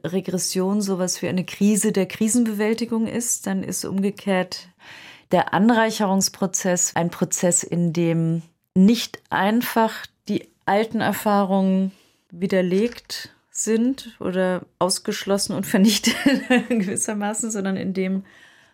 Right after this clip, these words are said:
sozusagen mit Reflexion auf Nebenfolgen und Verluste, das ist ja ein weiteres Problem mit dem Fortschrittsbegriff, dass man denkt, es geht immer so, ja, so straight voran und dass es da auch Verluste geben mag und dass es auch Ambivalenzen geben mag,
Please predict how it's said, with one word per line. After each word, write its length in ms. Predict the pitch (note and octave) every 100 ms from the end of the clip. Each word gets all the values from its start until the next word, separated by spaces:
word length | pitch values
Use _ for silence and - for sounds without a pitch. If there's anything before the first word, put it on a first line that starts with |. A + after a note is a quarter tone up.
| -
sozusagen 580 | F#3+ F#3 F#3 F#3+ F#3
mit 560 | G3 B3 - - - - _ _ _ _ -
Reflexion 800 | - G#3 - G3+ - G#3+ G#3 G3+
auf 200 | - -
Nebenfolgen 640 | G3+ G#3+ G#3+ - G3 G3 F#3+
und 120 | F3+
Verluste, 760 | - F#3 A3 - - B3+ C4 C4+ - A3+
das 100 | -
ist 160 | -
ja 80 | G#3
ein 100 | F#3
weiteres 360 | F3+ F#3+ G#3 G3
Problem 320 | - F#3+ G3+
mit 120 | G3+
dem 80 | G3
Fortschrittsbegriff, 720 | G3 G#3 G#3+ G3+ - F#3+ G3
dass 200 | - G3
man 100 | G3
denkt, 180 | F#3 F#3
es 100 | F#3
geht 160 | F#3+ E3+
immer 160 | F#3
so, 300 | F3+ F3+ E3+ D#3+ - -
ja, 100 | F#3
so 120 | F3
straight 500 | - - - F#3 G3
voran 440 | - F#3 F3+ G3
und 120 | F#3
dass 140 | D3 F3+
es 160 | F3+
da 120 | - -
auch 220 | F3+ - _ - - _ _ _
Verluste 560 | - F3+ G3+ - F#3+
geben 320 | E3+ F3 F#3
mag 400 | F3+ F3+ F3+ F3+
und 200 | - F3
dass 140 | F3 E3+
es 220 | F3+ -
auch 100 | -
Ambivalenzen 840 | - F#3 E3+ D#3+ E3+ G#3 G#3+ G3+ F#3
geben 320 | F#3 F#3 F3+
mag, 480 | F3+ F3+ F3+ -